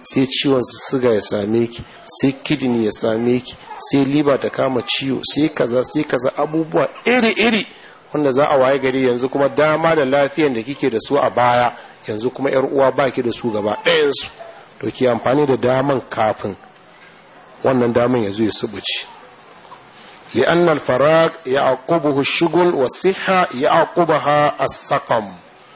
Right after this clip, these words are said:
Domin ita lafiya abin da ke biye mata baya in mutum bai abin da ya kamata ba, to shine rashin lafiya.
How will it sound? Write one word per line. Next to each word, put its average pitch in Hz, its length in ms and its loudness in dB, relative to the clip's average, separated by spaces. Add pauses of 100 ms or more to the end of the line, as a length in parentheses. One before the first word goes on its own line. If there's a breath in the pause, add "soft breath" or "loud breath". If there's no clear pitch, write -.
(240)
Domin 120 320 -2
ita 156 160 0
lafiya 156 500 2
abin 143 260 0
da 131 80 2
ke 120 200 -2
biye 143 280 2
mata 143 240 0
baya 160 480 4
in 170 100 -2
mutum 147 300 0
bai 127 100 2
abin 127 300 0
da 131 80 0
ya 139 80 4
kamata 147 440 0
ba, 139 240 2 (420 loud breath)
to - 80 -6
shine 127 280 0
rashin 110 320 0
lafiya. 98 400 -4